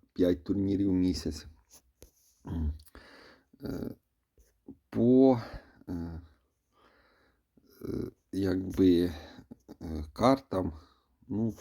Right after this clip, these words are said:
видно, на заставці було, в принципі, всі карти в мене пройдені. Деякі карти, е, я їх проходжу, там є зайва енергія, тоді можна проходити якийсь рівень. Тому що проходити, наприклад,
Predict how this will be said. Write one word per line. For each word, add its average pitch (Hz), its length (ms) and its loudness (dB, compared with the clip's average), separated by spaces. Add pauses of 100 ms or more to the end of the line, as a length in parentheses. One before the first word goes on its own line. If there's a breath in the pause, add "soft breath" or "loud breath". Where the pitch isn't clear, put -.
(500 loud breath)
видно, 95 380 4
на 92 180 0
заставці 156 560 -4
було, 98 460 2
в - 160 -12
принципі, 117 540 2
всі - 240 -4
карти 92 400 -4
в - 20 0
мене 85 380 0
пройдені. 135 680 2 (500 soft breath)
Деякі 110 560 4
карти, 82 800 -4
е, 80 760 -4
я 98 260 2
їх 107 220 2
проходжу, - 840 -2
там 82 400 -6 (300 soft breath)
є 113 240 8
зайва 95 360 0
енергія, 82 460 -2
тоді 90 280 -4
можна 95 460 -2 (300 loud breath)
проходити 90 580 0
якийсь - 340 -6
рівень. 78 240 -2
Тому 90 240 -2
що 92 200 -8
проходити, 98 580 -2
наприклад, 92 640 0